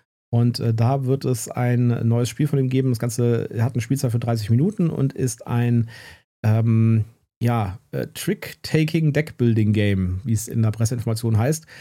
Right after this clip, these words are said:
Es gibt nicht so richtig viel Ankündigung davon. Ich habe tatsächlich, äh, die Ankündigung nur gefunden, schwarz auf weiß sozusagen,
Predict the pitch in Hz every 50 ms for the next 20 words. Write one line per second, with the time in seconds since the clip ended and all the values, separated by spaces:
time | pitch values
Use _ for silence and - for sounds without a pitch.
0 | - - _ _ - - - 180 196 - 202 160 - 156 143 196 196 - 190 156
1 | - 165 151 - 196 190 - 151 135 127 123 123 117 - 135 147 185 185 180 196
2 | - 127 117 - 175 175 - - 156 143 156 156 156 196 185 156 160 - - 143
3 | 139 139 131 135 143 165 - - 156 147 - - 165 165 180 165 160 151 147 143
4 | 147 185 208 214 156 - 202 226 202 - - 208 208 208 208 214 - - - -
5 | - - - 143 156 - 151 113 - 123 135 160 165 - - - - 147 147 151
6 | 156 165 170 165